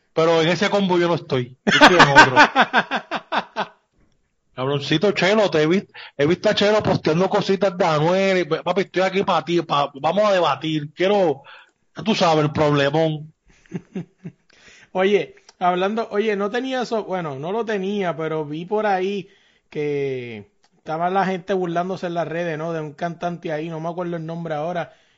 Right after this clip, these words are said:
Speaker 2: que, que está número uno ahora mismo en los iTunes. Parece que, no sé si lo viste por ahí, eh, no sé si era Jay Quiles o no sé quién carajo era,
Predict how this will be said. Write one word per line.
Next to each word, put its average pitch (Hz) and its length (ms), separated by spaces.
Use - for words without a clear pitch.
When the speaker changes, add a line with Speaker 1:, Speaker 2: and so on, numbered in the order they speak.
Speaker 2:
que, 143 560
que 151 100
está 151 220
número 196 340
uno 180 440
ahora 165 260
mismo 185 320
en 175 80
los 151 160
iTunes. 160 380
Parece 143 480
que, 175 440
no 147 140
sé 170 100
si 190 100
lo 190 140
viste 185 240
por 180 220
ahí, 165 420
eh, 135 340
no 135 200
sé 170 120
si 170 140
era 165 120
Jay 160 300
Quiles 151 640
o 131 120
no 127 100
sé 160 120
quién 156 180
carajo 151 440
era, 143 280